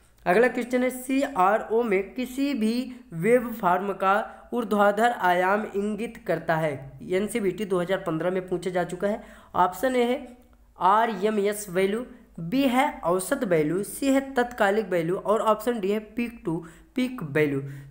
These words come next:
तो राइट आंसर जो होगा दोस्तों वह आपका इसमें से होगा, कौन सा होगा दोस्तों? ऑप्शन डी, पीक टू पीक वैल्यू राइट आंसर होगा। चलते हैं क्वेश्चन नंबर पाँच पे बात करते हैं। क्वेश्चन नंबर पाँच है साथियों, सामान्य रूप से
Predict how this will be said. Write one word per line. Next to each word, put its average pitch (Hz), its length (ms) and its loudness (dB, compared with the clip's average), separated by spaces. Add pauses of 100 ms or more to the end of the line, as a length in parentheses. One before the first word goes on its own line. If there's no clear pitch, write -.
(100)
तो 214 60 -2
राइट 247 260 4
आंसर 269 220 -2
जो 214 140 -2
होगा 190 160 0
दोस्तों 180 320 -4 (400)
वह 226 200 4
आपका 202 420 0
इसमें 185 240 -4
से 180 120 -8
होगा, 170 240 0 (220)
कौन 214 160 2
सा 233 100 -2
होगा 214 160 2
दोस्तों? 214 300 -2
ऑप्शन 170 440 0 (360)
डी, 233 240 -2
पीक 202 460 -4
टू 254 120 -2 (380)
पीक 269 340 2 (260)
वैल्यू 185 360 2
राइट 202 340 -2
आंसर 240 240 -2
होगा। 226 240 0 (340)
चलते 254 220 2
हैं 269 120 2
क्वेश्चन 185 300 -2
नंबर 170 280 0
पाँच 160 320 0
पे 240 200 -2 (260)
बात 165 380 0
करते 147 300 -8
हैं। 135 520 -10
क्वेश्चन 247 320 -2
नंबर 254 200 2
पाँच 208 300 0
है 208 60 -8
साथियों, 190 300 0
सामान्य 226 540 2
रूप 202 240 0
से 202 240 2